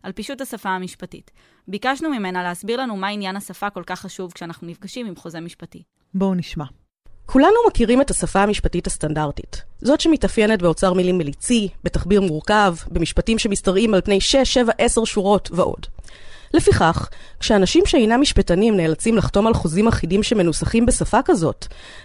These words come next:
Speaker 3: למשל על חוזים בנקאיים, פנסיונים, סלולריים, נשאלת השאלה, האם הם בכלל מבינים את המסמכים שעליהם הם חותמים? ומעבר לכך, האם אין השפה מייאשת אותם כל כך שהם אפילו לא טורחים לקרוא אותם?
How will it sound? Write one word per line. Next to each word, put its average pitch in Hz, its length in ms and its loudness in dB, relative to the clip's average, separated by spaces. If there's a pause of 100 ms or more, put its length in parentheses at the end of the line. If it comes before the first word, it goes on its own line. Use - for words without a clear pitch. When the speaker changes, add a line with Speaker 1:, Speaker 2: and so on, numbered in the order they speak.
Speaker 3:
למשל 320 240 6
על 226 180 4
חוזים 175 320 2
בנקאיים, 180 640 2
פנסיונים, 233 600 2
סלולריים, 190 640 4 (320)
נשאלת 262 380 2
השאלה, 170 420 -2 (480)
האם 311 180 6
הם 349 120 4
בכלל 240 200 4
מבינים 196 520 4
את 294 100 -2
המסמכים 294 500 0
שעליהם 269 480 2
הם 269 100 0
חותמים? 262 460 0 (440)
ומעבר 202 320 2
לכך, 165 460 -2 (420)
האם - 180 4 (100)
אין 370 100 6
השפה 254 360 2
מייאשת 269 560 2
אותם 165 220 -2
כל 160 180 -2
כך 196 360 -2
שהם 160 240 -2
אפילו 254 300 2
לא 233 100 6
טורחים 226 360 2
לקרוא 185 400 2
אותם? 269 360 2